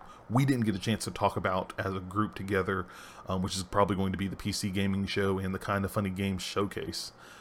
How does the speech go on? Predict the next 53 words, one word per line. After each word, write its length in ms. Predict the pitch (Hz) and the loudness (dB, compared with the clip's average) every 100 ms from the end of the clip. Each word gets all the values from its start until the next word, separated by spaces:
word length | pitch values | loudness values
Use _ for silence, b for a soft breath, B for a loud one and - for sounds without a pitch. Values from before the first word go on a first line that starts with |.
| B - | B -6
Uh, 160 | 87 90 | -4 -2
we 100 | 98 | 6
really 240 | 110 110 | 8 10
wanna 160 | 107 104 | 8 6
make 160 | 101 | 4
sure 140 | - 110 | 2 2
we 140 | 104 | 4
get 200 | 110 - - | 4 2 2
all 240 | 104 104 | 6 6
of 80 | 104 | 6
that 140 | 98 | 2
content 500 | - 107 104 101 101 | 2 0 2 -2 -2
to 80 | 139 | -2
you 80 | 117 | 2
guys, 540 | 110 104 101 98 - B B B B | 6 6 6 2 -4 B B B B
so 160 | - | -2
you'll 200 | 107 104 | 2 4
be 140 | 98 98 | 4 2
able 120 | 90 | 0
to 80 | 92 | -2
hear 320 | - 131 123 | 0 6 6
it 100 | 120 | 6
and 140 | 104 | 2
know 180 | 98 92 | 2 2
it 60 | 95 | 2
and 100 | 95 | 0
listen 220 | 95 95 | -2 -4
to 180 | - 92 | -2 -2
it. 80 | - - - - - - - - - | -4 -10 -20 -20 -20 -20 -20 -20 2
And 100 | 131 | 8
also, 240 | 151 143 | 8 8
be 100 | 127 | 4
on 80 | 165 | 6
the 60 | 127 | 8
lookout 300 | 127 127 110 | 8 8 6
as 120 | 98 | 6
well. 320 | 104 104 104 | 4 6 4
Um, 140 | 101 98 | 2 2
we'll 120 | 95 | 0
have 220 | - 127 | 2 4
it 100 | 127 | 6
in 100 | 110 | 4
the 80 | 98 | 2
show 180 | - 101 | 2 2
notes, 340 | 98 101 - | 2 0 -2
but 220 | - 95 | 0 0
we 180 | 98 98 | 2 2
actually 300 | 110 - 113 | 2 2 2
made 200 | 110 101 | 2 2
a 60 | 98 | 0
spreadsheet 680 | - - 214 - 107 95 - B B B | 0 2 2 0 -2 -4 -8 B B B
that 140 | 110 101 | -2 4
has 220 | 107 90 | 4 4